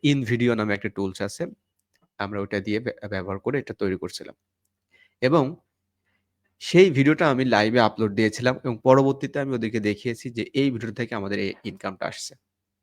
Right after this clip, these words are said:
ওকে? এবং এখানে আরো দুদিনের ইনকামটা এখানে অ্যাড হয় নাই।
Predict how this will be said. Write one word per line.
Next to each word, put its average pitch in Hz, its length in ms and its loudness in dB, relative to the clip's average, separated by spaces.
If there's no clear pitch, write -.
ওকে? 143 240 -10
এবং 113 200 -6
এখানে 123 200 -2
আরো 110 140 0
দুদিনের 110 460 -2
ইনকামটা 101 440 -6
এখানে 98 180 -12
অ্যাড 92 160 -6
হয় 78 220 -8
নাই। 64 140 -12